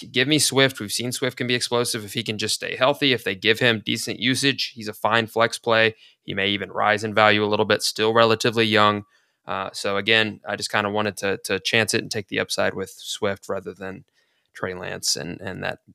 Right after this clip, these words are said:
situation that he's in, which nobody's really super fond of. So, ready to move on to our last deal here?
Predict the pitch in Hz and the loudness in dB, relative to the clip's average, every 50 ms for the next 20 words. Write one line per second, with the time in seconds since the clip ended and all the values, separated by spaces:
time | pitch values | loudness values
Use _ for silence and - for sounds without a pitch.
0 | _ _ - - - - - 110 107 - 98 95 95 - - - 90 92 - - | _ _ -8 -6 -4 -4 -4 -4 -6 -6 -6 -6 -6 -4 -6 -6 -8 -8 -8 -10
1 | - - - - - - 76 - 131 - - - - - - - - - 104 95 | -10 -10 -10 -10 -10 -12 -12 -12 -14 -14 -14 -12 -10 -10 -12 -12 -12 -12 -12 -12
2 | 95 - - - - - - - - - - - - - - - - - - - | -10 -10 -10 -10 -8 -8 -8 -6 -4 -4 -4 -4 -6 -10 -12 -12 -12 -14 -14 -14
3 | - - - - - - - - - 147 - _ _ - _ _ _ _ _ _ | -12 -12 -12 -12 -10 -10 -10 -10 -12 -16 -18 _ _ -20 _ _ _ _ _ _
4 | _ _ _ _ _ _ _ _ _ _ _ _ _ _ _ _ _ _ _ _ | _ _ _ _ _ _ _ _ _ _ _ _ _ _ _ _ _ _ _ _
5 | _ _ _ _ - 127 127 131 127 127 131 131 127 135 135 139 135 135 123 117 | _ _ _ _ 2 2 4 4 4 4 4 4 6 6 6 6 6 6 6 6
6 | 113 117 123 131 131 - - 143 143 151 151 147 160 170 175 160 135 | 6 6 6 6 4 2 0 0 0 2 2 4 4 2 2 0 -2